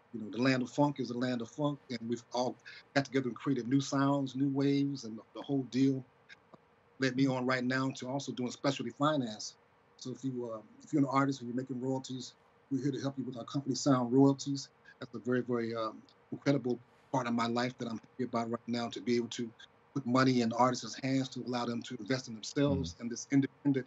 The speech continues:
Speaker 1: era that we're in. So it all comes together. The more recognition, the more people know about, you know, Calloway Brothers, what we do, Midnight Star, and Sound Royalties, and how, uh, this music finance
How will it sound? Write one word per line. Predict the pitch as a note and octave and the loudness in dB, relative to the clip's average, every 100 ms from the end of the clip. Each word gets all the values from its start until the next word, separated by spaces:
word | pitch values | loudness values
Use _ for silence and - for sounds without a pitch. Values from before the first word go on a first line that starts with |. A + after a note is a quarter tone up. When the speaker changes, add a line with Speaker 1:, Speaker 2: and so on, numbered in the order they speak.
| - | 0
Speaker 1:
era | C#3 C#3 | 2 2
that | B2+ A#2+ | 0 -4
we're | B2 | -2
in. | C3+ C3+ C3 - _ _ _ - | 0 0 -2 -10 _ _ _ -8
So | B2 | -2
it | A#2+ | 0
all | C3+ | 0
comes | C3+ C3+ B2 | 0 -2 -2
together. | A2+ C3+ C3 | 0 0 0
The | |
more | A2+ C3+ | 0 2
recognition, | C3+ C3+ C#3 C#3 C3 C3 - _ _ | 2 2 0 0 -4 -8 -12 _ _
the | A2 | -2
more | B2+ | -2
people | C3+ C#3 A#2 | -2 -4 0
know | A#2 B2+ B2+ A#2+ | 2 4 2 0
about, | A#2 A2+ A2+ - | 0 -2 -2 -8
you | A2 | -10
know, | G#2 - | -10 -6
Calloway | - B2 A#2 | -2 0 0
Brothers, | A#2 A#2+ A#2+ B2 | 0 0 0 -4
what | B2 | -2
we | A#2+ | -2
do, | A#2 B2 A#2 | 2 2 4
Midnight | B2 A#2+ A#2+ | 0 0 -2
Star, | - - B2 B2 A2+ - - - | -2 2 2 2 -2 -12 -10 -4
and | A2+ | -2
Sound | - B2 A#2+ | 0 0 2
Royalties, | B2 B2 B2 A#2 | 0 0 -2 -4
and | A2+ G#2+ - - - | -4 -6 -10 -20 -8
how, | - C3 B2 A#2+ A#2 | -4 -2 -2 -4 -8
uh, | A2+ - | -10 -10
this | A2+ - | -10 2
music | C#3+ D#3+ C#3 - - | 8 8 6 -2 2
finance | C#3 C3+ C3+ C3+ - | 4 4 2 -2 -8